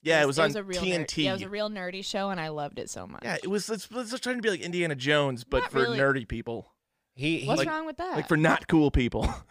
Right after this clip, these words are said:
Speaker 1: <laughs>
Speaker 3: In this movie, he has,
Speaker 2: I
Speaker 3: and
Speaker 2: mean,
Speaker 3: he's
Speaker 2: I know you think I'm not cool, but you don't have to say it like that.
Speaker 1: Sorry.
Speaker 3: I, in this movie, he has, and he's designed
Speaker 1: Twer-
Speaker 3: to have
Speaker 1: nerd! Sorry. Sorry, Keenan.
Speaker 3: God damn it.
Speaker 1: I know. <laughs> I
Speaker 3: Uh,
Speaker 1: apologize.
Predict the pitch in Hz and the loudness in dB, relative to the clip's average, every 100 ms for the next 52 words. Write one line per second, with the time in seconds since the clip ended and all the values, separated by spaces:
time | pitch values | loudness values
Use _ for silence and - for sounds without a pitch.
0 | - - - 143 156 160 156 165 156 135 | -20 -20 -8 -6 -2 -2 0 0 0 0
1 | 127 120 127 117 123 123 123 107 - 120 | 0 0 -2 2 4 4 2 -2 -2 2
2 | - 208 214 220 240 247 220 214 185 - | 2 2 0 -2 -2 -2 -2 0 -2 -4
3 | 185 180 175 180 185 170 - 160 165 170 | -6 -4 -4 -6 -8 -10 -10 -8 -10 -12
4 | 175 180 196 _ _ - - 139 127 113 | -14 -14 -16 _ _ -14 2 6 6 4
5 | 101 _ _ _ _ - 131 127 127 120 | -4 _ _ _ _ -12 -10 -4 0 2
6 | 151 - 139 117 117 120 113 113 107 107 | 0 0 -2 2 2 2 4 4 4 2
7 | 123 139 127 117 107 113 131 110 87 - | 0 0 0 0 4 4 6 4 -2 -2
8 | - - - 185 190 208 170 - _ _ | 4 4 6 6 8 6 4 -2 _ _
9 | - 117 107 _ - 120 123 117 - _ | 0 0 -2 _ -6 -6 -4 -10 -12 _
10 | 135 160 127 123 123 85 139 123 117 _ | -2 -2 2 2 2 0 -2 -4 -6 _
11 | 269 _ 269 _ _ _ _ _ _ _ | -20 _ -20 _ _ _ _ _ _ _
12 | _ _ _ _ _ 123 123 113 | _ _ _ _ _ -6 -4 -2